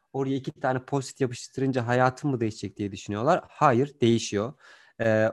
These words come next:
onu görselleştirmek, yapmak istediklerini, yapacaklarını, e, hayal ettiklerini ve bitirdiklerini görselleştirmek,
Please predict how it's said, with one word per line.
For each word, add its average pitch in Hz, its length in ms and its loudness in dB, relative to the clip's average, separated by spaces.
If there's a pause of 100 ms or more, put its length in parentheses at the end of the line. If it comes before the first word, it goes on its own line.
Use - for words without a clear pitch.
onu 151 260 6
görselleştirmek, 143 1080 0
yapmak 127 340 -2
istediklerini, 135 500 -4
yapacaklarını, 131 800 -2 (580)
e, 110 60 -4
hayal 135 400 4
ettiklerini 131 760 0 (160)
ve 135 100 2
bitirdiklerini 151 680 2
görselleştirmek, 127 1040 0